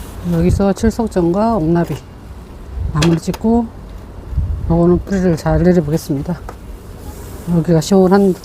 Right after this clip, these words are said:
창문 다 열어놓고 시원한 데니까 요렇게 한번 길러볼게요. 여기서 뿌리를 내리고 해서 아이들 한번 잘 켜보겠습니다.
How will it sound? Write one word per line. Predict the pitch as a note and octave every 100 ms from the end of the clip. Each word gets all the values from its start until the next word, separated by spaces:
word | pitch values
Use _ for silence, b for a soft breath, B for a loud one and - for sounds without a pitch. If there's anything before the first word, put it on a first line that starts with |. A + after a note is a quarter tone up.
| -
창문 | - F#3+ G3+
다 | E3+ F3+
열어놓고 | F#3+ E3+ - G#3+
시원한 | - F#3+ G3+
데니까 | G#3 E3+ - F3 F3 - - - - - - - - - - - D#3+
요렇게 | D#3 - C#3+ - - - - - - - - - - -
한번 | F3 C#3
길러볼게요. | D3 F3 C3+ - D#3 D3 E3 F#3+
여기서 | D3 C#3+ D#3+ E3+ - - - -
뿌리를 | F3 D#3+ D#3+ D#3
내리고 | D3+ E3+ G#3+ A3 - - - - - -
해서 | F3 F3+ D3
아이들 | E3 C#3+ - -
한번 | D3 D3
잘 | D3 C#3
켜보겠습니다. | - E3 C#3+ D#3 D3 E3+